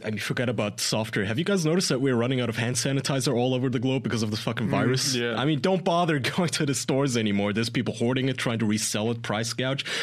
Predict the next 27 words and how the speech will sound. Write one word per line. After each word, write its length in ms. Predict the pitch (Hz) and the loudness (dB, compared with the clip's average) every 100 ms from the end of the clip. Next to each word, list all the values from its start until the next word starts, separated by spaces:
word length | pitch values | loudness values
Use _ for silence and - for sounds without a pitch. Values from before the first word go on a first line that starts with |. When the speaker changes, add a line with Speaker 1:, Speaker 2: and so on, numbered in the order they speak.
| - | -2
Speaker 1:
Just 200 | 214 220 | -2 0
order 360 | 170 240 269 160 | 0 2 2 2
it 160 | 113 | 0
on 120 | 139 151 | -2 -2
clean 320 | - 220 214 | -2 0 0
cult 420 | 175 120 - - - _ _ | 0 -2 -2 -8 -12 _ _
dot 200 | 156 180 | -2 -2
com 340 | - 240 220 113 | 0 0 0 0
slash 360 | - - 117 | 0 2 4
official. 60 | - | 2
Speaker 2:
Yeah, 80 | - | 4
that's 160 | 214 123 | 2 2
what 60 | |
Speaker 1:
That's 20 | 120 | 2
Speaker 2:
I 60 | |
was 100 | - | 2
Speaker 1:
how 60 | 175 | 2
Speaker 2:
thinking. 120 | 151 | 4
Speaker 1:
easy 160 | 175 208 | 4 4
it 60 | 233 | 4
is. 60 | 170 | 4
Speaker 2:
This 100 | 139 | 2
Speaker 1:
Just 40 | |
Speaker 2:
is 180 | 185 - | 0 -2
perfect 460 | - 151 202 156 - | -2 -2 0 -2 -2
right 200 | 110 85 | -2 -2
now. 260 | 95 101 | -6 -8